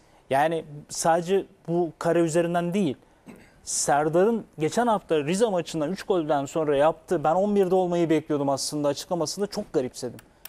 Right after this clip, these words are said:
Ya Fatih Terim takımında bunu diyebilir misiniz ya? Ya da bir Abdullah Avcı, e, o daha otoriter, daha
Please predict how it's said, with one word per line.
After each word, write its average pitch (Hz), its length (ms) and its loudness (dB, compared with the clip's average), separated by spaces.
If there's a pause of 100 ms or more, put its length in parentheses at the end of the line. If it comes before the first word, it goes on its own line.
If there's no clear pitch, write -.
Ya 131 60 -4
Fatih 175 340 -2
Terim 202 220 -6
takımında 165 440 -4
bunu 165 120 0
diyebilir 151 340 0
misiniz 143 380 -6
ya? 160 180 -6 (1700)
Ya 156 120 2
da 165 80 2
bir 165 160 2 (280)
Abdullah 170 540 2
Avcı, 151 360 -2 (580)
e, 156 180 -4
o 147 340 -2
daha 156 220 4
otoriter, 147 640 -2
daha 160 340 4